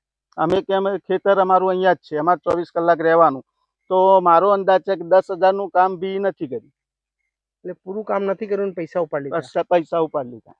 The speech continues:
Speaker 2: તો આપ, અ, દ્રશ્યોમાં ફરી એકવાર બતાવીશ કે અહીંયા જે રસ્તાનું કામ થયું છે તે આપ જોઈ શકો છો. હજુ પણ ક્યાંક ને ક્યાંક માટી કામ તો ઠીક છે, પણ જંગલ કટિંગ છે તે થયેલું જોવા નથી મળતું, કારણ કે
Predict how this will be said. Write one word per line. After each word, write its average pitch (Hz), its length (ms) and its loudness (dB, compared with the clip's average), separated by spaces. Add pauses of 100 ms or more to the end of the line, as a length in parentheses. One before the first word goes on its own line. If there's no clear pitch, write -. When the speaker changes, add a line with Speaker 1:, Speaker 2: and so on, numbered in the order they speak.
(1300)
Speaker 2:
તો 170 60 -4
આપ, - 320 -4
અ, 156 260 2
દ્રશ્યોમાં 170 460 -2
ફરી 156 220 -4
એકવાર 156 240 -6
બતાવીશ 151 280 -6 (100)
કે 170 80 -4
અહીંયા 156 280 -6 (580)
જે 170 140 4
રસ્તાનું 185 380 0
કામ 160 220 2
થયું 175 220 -12
છે 170 100 -16
તે 180 120 -4
આપ 160 100 0
જોઈ 151 220 -4
શકો 190 260 -8
છો. 196 140 -6
હજુ 160 260 -6
પણ 175 200 -6
ક્યાંક 151 200 -8
ને 156 100 -16
ક્યાંક 170 220 -10 (440)
માટી 165 240 0
કામ 180 240 0
તો 180 120 -8
ઠીક 202 180 -8
છે, - 140 -4
પણ 196 340 -4
જંગલ 170 280 2
કટિંગ 196 340 -6
છે 208 140 -4
તે 185 180 -6
થયેલું 165 440 -6
જોવા 160 240 0
નથી 156 200 -8
મળતું, 175 260 -8
કારણ 160 200 -4
કે 180 180 -6